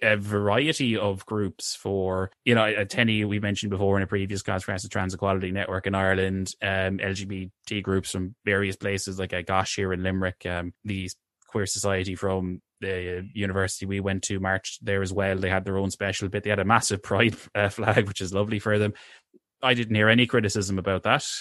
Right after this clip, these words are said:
Um, th-, as far as I'm concerned, I don't, I don't see why there's anything wrong with that. We've had, like, a, a, a, a gay head of government in this country. We've got, um, you know, uh, several, I think we, we've got two gay ministers in cabinet at the moment,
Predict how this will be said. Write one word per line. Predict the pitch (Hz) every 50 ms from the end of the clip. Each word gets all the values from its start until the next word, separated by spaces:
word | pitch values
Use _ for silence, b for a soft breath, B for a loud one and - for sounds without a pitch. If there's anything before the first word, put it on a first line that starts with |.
| - - -
Um, | 101 101 101 98 95 92 95 95 92 - _ _ -
th-, | - 107 - -
as | 104 101 101
far | 107 101 101
as | 101 98
I'm | 98 104 98
concerned, | 113 104 - 107 104 101
I | 95
don't, | 101 82 87
I | 95
don't | 95 98 98 92 -
see | 101 101 95 85 - _ _ _ _ _ -
why | 107 98 101 92 95 95 92 95 - _ -
there's | - 92 95
anything | 101 98 90 95 92
wrong | 92 90 101 113
with | 110 92
that. | - 90 85 73 62
We've | 82 92
had, | - 95 95
like, | 92 85 87 - -
a, | 90 85 85 95 _ _ -
a, | - 101 - -
a, | 98 95 95 - -
a | 95
gay | 95 95 104 104 101 98 98 95 90
head | - 107 104 95
of | 92 92
government | - 101 98 101 98 98 95 -
in | 101 98 92
this | 95 95 -
country. | - - 101 98 95 - - 101 95 95 95
We've | 92 92 92 90 -
got, | - 95 92 90 - - -
um, | 95 92 90 90 90 87 90 87 _ _ _ _ - -
you | 113 107 98
know, | 95 95 95 95 92 - _ -
uh, | 98 98 92 90 90 90 90 85 85 - - - - - - -
several, | - - 113 107 98 98 101 98 95 90 - _ _ - 107 -
I | 107 107 98
think | 120 117 -
we, | 113 98 95
we've | 104 107 101 -
got | 98 90
two | - 135 143
gay | - - 107
ministers | 101 101 98 95 - - 98 92 87 90 95
in | 92 92 95
cabinet | 90 101 95 95 95 95 90 92
at | 87 -
the | 95
moment, | 92 92 92 90 90 90 - -